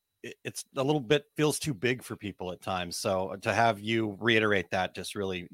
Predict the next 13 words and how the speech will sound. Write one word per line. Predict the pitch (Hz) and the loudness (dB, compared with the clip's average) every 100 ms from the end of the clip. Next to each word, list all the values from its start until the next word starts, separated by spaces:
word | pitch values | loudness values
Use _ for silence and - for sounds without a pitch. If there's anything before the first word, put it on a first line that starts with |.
| 76 | -12
is, | 98 87 - | -8 -8 -10
is | 92 98 | -8 -2
awesome. | 92 - 87 - - - _ | -2 -2 -6 -10 -20 -20 _
So, | - 92 - - - - | -4 -4 -6 -20 -20 2
well, | 190 - 175 | 4 6 4
okay, | 185 143 | 6 6
John, | 117 107 - | 6 2 4
so | 135 127 | 4 6
let's, | 151 - - _ _ 120 | 2 0 -8 _ _ -2
you | 143 | 4
and | 156 | 6
I | 143 | 6
talked | 143 127 - | 8 6 6